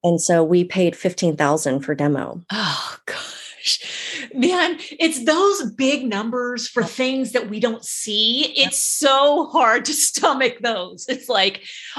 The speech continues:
Speaker 2: obviously, all of this is necessary.
Speaker 1: Yes.
Speaker 2: Obviously, we have to spend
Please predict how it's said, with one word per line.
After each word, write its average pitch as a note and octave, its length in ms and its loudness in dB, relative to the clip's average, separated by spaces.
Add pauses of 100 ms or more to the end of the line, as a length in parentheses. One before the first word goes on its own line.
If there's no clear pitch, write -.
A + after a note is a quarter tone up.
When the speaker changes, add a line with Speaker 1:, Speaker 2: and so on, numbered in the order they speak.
(100)
Speaker 2:
obviously, E4 540 2 (100)
all A3 180 2
of A3+ 280 -2
this G3 200 0
is E3+ 140 -2
necessary. - 680 -8 (120)
Speaker 1:
Yes. A#3 120 4
Speaker 2:
Obviously, D4+ 580 0 (100)
we A#3+ 160 2
have B3+ 200 2
to A#3 80 -4
spend G#3+ 440 -2